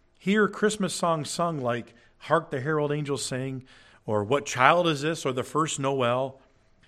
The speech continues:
I would think to myself, "Well, the Bible doesn't actually say that they sang," right? And I'll admit, even in my younger days, I would kind of feel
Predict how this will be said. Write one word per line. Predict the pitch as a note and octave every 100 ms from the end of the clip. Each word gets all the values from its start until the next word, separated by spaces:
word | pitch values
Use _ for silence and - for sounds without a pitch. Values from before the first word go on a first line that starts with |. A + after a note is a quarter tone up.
| - E3
I |
would | D#3
think | A#3 G3+
to | D#3+
myself, | C#3 - D3 B3+
"Well, | C4
the | F#3
Bible | F3 - D#4+ E4+ B3+
doesn't | F#3+ F#3+ E3 D#3+ -
actually | C#3+ D3+ - A2 G#2+
say | - - B2+ A#2+ G#2+
that | F#2 G2 _
they | F#2
sang," | F#2 - - F2+ E2 D2+ _ _ _ _ _
right? | G#2+ G#2+ A#2+ - _ _ _ _ _
And | D3+ D#3
I'll | F3+ A3
admit, | F3+ D3+ D#3+ C#3+
even | D3+ D#3 C#3+
in |
my | C3
younger | B2+ C3 C3
days, | C3 C3+ A#2
I |
would | G#2 G#2
kind | - C#3
of | G2
feel | - B2 A#2 G2